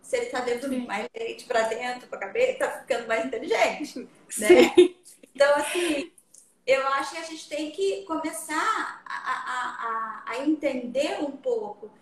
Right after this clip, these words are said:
Speaker 1: E nós não somos máquinas. Se a gente não pode cobrar de nós adultos uma mudança de uma hora pra outra, por que que a gente tem que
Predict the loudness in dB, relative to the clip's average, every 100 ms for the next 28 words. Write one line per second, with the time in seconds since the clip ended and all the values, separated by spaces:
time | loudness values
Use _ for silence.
0 | -20 -8 -4 -2 -4 -6 -12 0 0 2
1 | 0 0 0 -2 -6 -6 -8 -12 -18 -20
2 | -20 -20 _ _ _ -8 -6 -6 -2 -2
3 | -2 -2 -2 -2 -4 -4 -2 -2 -2 -4
4 | -4 -2 -2 -4 -6 -8 -4 -2 -2 -4
5 | -6 -6 -6 -10 -20 _ -4 -2 0 -2
6 | 0 2 2 -2 -6 -6 -4 -4 -6 -12
7 | -20 _ -6 -2 0 2 2 0 -2 -4
8 | 0 2 2 -2 -4 -6 -12 -2 -2 0
9 | 0 -2 -6 -8 -4 -4 -2 -4